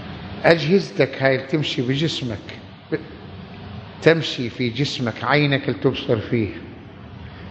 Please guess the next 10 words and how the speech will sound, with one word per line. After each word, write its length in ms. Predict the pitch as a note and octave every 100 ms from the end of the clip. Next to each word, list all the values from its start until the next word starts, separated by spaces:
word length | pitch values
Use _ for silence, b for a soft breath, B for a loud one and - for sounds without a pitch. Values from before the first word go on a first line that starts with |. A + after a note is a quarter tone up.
| -
أذنك 400 | C#3+ C#3 C3+ C3
اللي 120 | A2+
تسمع 420 | C3 - B2 A2+
فيه، 320 | A2 B2+ A#2 - - - - - - B B B -
لسانك 680 | B2+ B2+ D3+ D#3+ D#3 D3 C#3+
الذي 300 | C#3 C3 B2+
تنطق 520 | C#3 C3+ - B2 B2
به، 260 | A#2+ A#2 A#2
إيديك، 600 | B2+ C3 D#3 D3 B2 -
رجليك، 580 | C3 A2+ B2+ D#3 D3